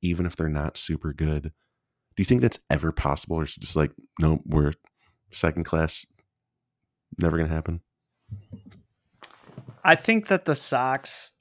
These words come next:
Speaker 2: would have to do a lot to make that happen. And, yeah, they would have to do a lot because, I mean, Chicago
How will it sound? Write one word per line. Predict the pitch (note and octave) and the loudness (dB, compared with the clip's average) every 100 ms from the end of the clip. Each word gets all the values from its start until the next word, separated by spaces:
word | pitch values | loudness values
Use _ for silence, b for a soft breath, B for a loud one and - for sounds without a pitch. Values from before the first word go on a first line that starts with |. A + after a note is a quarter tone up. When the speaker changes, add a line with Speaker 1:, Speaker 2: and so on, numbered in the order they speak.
| _ _ | _ _
Speaker 2:
would | F3 D3 C#3 | 0 2 2
have | C3+ C3+ - | 4 4 2
to | D3 | -6
do | C3+ C#3 | -4 -2
a | C3+ | -2
lot | A#2+ A#2+ B2 - _ _ - | -2 -2 -4 -6 _ _ -10
to | C#3+ | -2
make | C3+ C#3+ - | -2 -2 0
that | D3 C#3+ | 0 2
happen. | D3 C#3+ - D#3 D#3 D#3 _ _ _ _ _ _ _ _ _ _ _ - _ | 2 0 0 -4 -6 -10 _ _ _ _ _ _ _ _ _ _ _ -20 _
And, | - A#2 A2+ A#2+ A#2+ A#2 _ _ _ - | -4 -2 -2 -6 -8 -14 _ _ _ -14
yeah, | D3 A2 A#2+ | -10 -10 -8
they | B2+ | -4
would | C#3 | -4
have | C#3+ C#3 | -4 -8
to | D3 | -8
do | B2 | -8
a | |
lot | A2 G#2 F#2 - _ _ - | -6 -10 -12 -18 _ _ -14
because, | C3 - D3 C#3 C#3 - _ _ | -10 -2 -2 -2 -10 -16 _ _
I | D#3 | 0
mean, | F3 F3 | 2 0
Chicago | - - - E3+ F#3+ G#3 G#3 G#3 | -4 -4 2 2 2 0 -2 -4